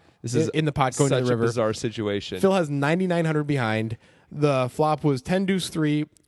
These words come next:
Speaker 2: two diamonds, one club. The turn was the ten of spades. Cates has ten five for trips. Phil has queen high with a random Phil Hellmuth Spewmaster moment.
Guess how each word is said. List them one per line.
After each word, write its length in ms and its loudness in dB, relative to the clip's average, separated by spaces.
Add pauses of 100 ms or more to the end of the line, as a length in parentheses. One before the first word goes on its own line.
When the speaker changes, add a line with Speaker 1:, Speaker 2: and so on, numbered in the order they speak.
(240)
Speaker 2:
two 120 2
diamonds, 420 0
one 160 0
club. 360 -2 (220)
The 80 -2
turn 480 0
was 180 0
the 80 -8
ten 200 0
of 100 -2
spades. 400 -2
Cates 280 -2
has 140 0
ten 220 -4
five 260 0
for 100 -6
trips. 280 -2
Phil 220 0
has 160 -2
queen 380 -2
high 380 -2
with 360 -6
a 80 0
random 540 -2
Phil 180 -4
Hellmuth 340 -4
Spewmaster 580 -4
moment. 360 -4